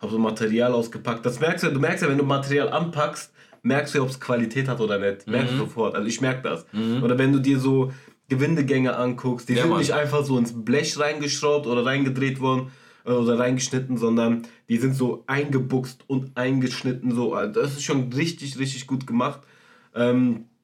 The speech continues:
Speaker 1: und dann guck ich so, erstens kam der Tisch aus Polen
Speaker 2: Mhm.
Speaker 1: und das Material ist made in China.
Speaker 2: Mhm. Also
Speaker 1: Globalization.
Speaker 2: <laughs>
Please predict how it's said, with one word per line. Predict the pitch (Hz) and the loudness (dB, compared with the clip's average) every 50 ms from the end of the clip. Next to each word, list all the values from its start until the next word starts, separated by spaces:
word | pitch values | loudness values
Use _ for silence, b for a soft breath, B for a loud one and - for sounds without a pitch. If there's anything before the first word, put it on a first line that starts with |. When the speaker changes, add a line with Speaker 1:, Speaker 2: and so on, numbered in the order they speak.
| _ _ _ _ _ _ _ _ _ _ _ - - _ _ _ _ _ _ _ _ _ _ _ _ _ _ _ _ _ - | _ _ _ _ _ _ _ _ _ _ _ -20 -20 _ _ _ _ _ _ _ _ _ _ _ _ _ _ _ _ _ 0
Speaker 1:
und | 127 | 0
dann | 143 143 139 - | 0 0 0 -2
guck | - 165 165 170 | -4 -4 -2 -2
ich | 160 139 - | -4 -4 -2
so, | 147 151 147 214 - - - _ _ _ _ _ _ _ _ | 0 2 2 2 2 -2 -8 _ _ _ _ _ _ _ _
erstens | - 127 143 143 - 147 139 - | -2 -2 -2 -2 -4 -6 -6 -4
kam | 135 123 123 | -2 -2 0
der | 131 127 - | 0 -2 -2
Tisch | - 135 - | -4 -4 -4
aus | 123 110 - - | -2 -4 -4 -6
Polen | - - 139 156 170 185 180 - - _ _ _ _ - | -4 -2 -2 0 0 -2 -6 -10 -16 _ _ _ _ -12
Speaker 2:
Mhm. | 104 101 110 127 143 139 135 - - _ _ _ _ _ _ | -10 -6 -4 -2 -2 -4 -6 -10 -18 _ _ _ _ _ _
Speaker 1:
und | 113 110 | -4 -4
das | 107 107 | -2 -2
Material | 120 117 117 - 117 123 123 127 123 | -2 -2 -2 -2 -4 -2 0 0 0
ist | 113 - 113 | -2 -2 -2
made | 110 117 117 - 110 | -2 -2 -2 -2 -6
in | - | -6
China. | - 107 95 90 - - - - - _ _ _ _ _ _ | -6 -6 -6 -6 -6 -10 -14 -16 -20 _ _ _ _ _ _
Speaker 2:
Mhm. | - 104 98 117 131 135 135 135 - _ _ _ _ _ _ _ _ _ | -10 -8 -6 -4 -4 -4 -6 -8 -12 _ _ _ _ _ _ _ _ _
Also | - 120 117 110 117 113 110 107 | -4 -4 -2 0 0 0 0 -2
Speaker 1:
Globalization. | 110 113 123 123 120 120 113 110 107 104 113 107 101 - - - - - - - - - | -2 0 0 2 2 2 0 0 0 0 0 0 0 -2 -6 -10 -12 -14 -14 -16 -16 -16
Speaker 2:
<laughs> | - - - - 135 135 - | -14 -14 -10 -8 -6 -6 -6